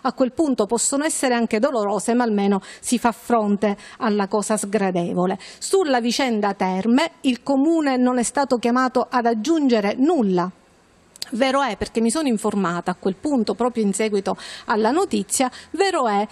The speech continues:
che per conoscenza, per capire come era stata impostata la scheda dal Dipartimento Regionale Tecnico,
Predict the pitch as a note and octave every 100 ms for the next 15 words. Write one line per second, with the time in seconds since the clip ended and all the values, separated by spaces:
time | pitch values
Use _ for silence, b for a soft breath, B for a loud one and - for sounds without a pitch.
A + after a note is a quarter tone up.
0 | B - - E4 B3 F#3 - - D#4 F#4
1 | F4+ C4 B3+ - D4 C#4 - - G3+ F#3+
2 | F#3+ F#3 G3+ F#3+ A#3 - A#3+ C4+ E4 C#4
3 | A3 A#3+ A#3 A#3 A#3 - D#4 D#4 A#3 A3
4 | G#3+ - C#4+ C#4 A3 G3 - - A#3 G#3
5 | F#3+ F3+ G#3 G3 G3+ G#3 - B3 A#3+ F#3
6 | G3 F#3 A3 C4 E4+ G4+ F#3+ - - G3
7 | G#3 A3